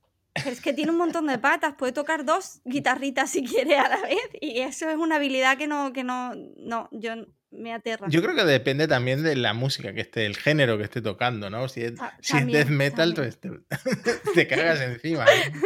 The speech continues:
Speaker 2: A lo mejor si tocan
Speaker 1: <laughs> Puede
Speaker 2: pop,
Speaker 1: ser, puede
Speaker 2: pues,
Speaker 1: ser. Pop, sí,
Speaker 2: nada.
Speaker 1: que toquen algo en plan la canción de Hannah Montana o algo así, pues más.
Speaker 2: Pasemos a la última.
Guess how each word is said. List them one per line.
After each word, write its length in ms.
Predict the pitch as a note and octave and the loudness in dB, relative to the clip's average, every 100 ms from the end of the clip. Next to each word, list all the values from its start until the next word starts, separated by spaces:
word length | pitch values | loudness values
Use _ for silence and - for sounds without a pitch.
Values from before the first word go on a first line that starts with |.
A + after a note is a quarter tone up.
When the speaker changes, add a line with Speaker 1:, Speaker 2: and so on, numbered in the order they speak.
| - G4 | -6 -2
Speaker 2:
A 60 | C3+ | 0
lo 100 | C#3 | 0
mejor 220 | - F#3 | 4 4
si 140 | - D3+ | 4 4
tocan 440 | F3 - E3 C#3+ | 6 8 6 4
Speaker 1:
<laughs> 20 | |
Puede 220 | E3 E3+ | 4 4
Speaker 2:
pop, 100 | G#3+ | 0
Speaker 1:
ser, 260 | - E4 A#3+ | -10 -14 -12
puede 140 | A3 F#3 | -8 -2
Speaker 2:
pues, 260 | C3 B2+ | 0 0
Speaker 1:
ser. 180 | - - | -4 0
Pop, 320 | C#4+ C#4+ C#4 - | 2 4 0 -6
sí, 340 | B2+ F4+ D#4 | -4 0 0
Speaker 2:
nada. 240 | C#3 C3+ B2+ | -2 -4 -4
Speaker 1:
que 80 | - | -6
toquen 320 | C4+ C4 C4+ | -6 -4 -2
algo 220 | C4+ C4 | -2 -4
en 80 | B3+ | -2
plan 320 | C4+ C4 C4 | 0 2 2
la 80 | B3 | 0
canción 300 | A#3+ B3 B3+ | -2 -4 -6
de 60 | B3+ | -4
Hannah 200 | C4 A#3+ | 0 0
Montana 640 | G#3 G3+ B3 D4 C#4+ B3+ B3 | -2 -4 0 0 0 -2 -2
o 20 | |
algo 160 | A#3+ | -2
así, 260 | C#4 - C4+ | -4 -6 -10
pues 260 | B3+ B3 G#3 | -8 -8 -6
más. 260 | G#3+ C4 - | -4 -4 2
Speaker 2:
Pasemos 360 | D#3+ D3+ E3+ | 4 4 6
a 80 | F3+ | 8
la 140 | D3+ C3+ | 8 6
última. 460 | C3 C#3 A2+ C3 | 4 0 -2 -4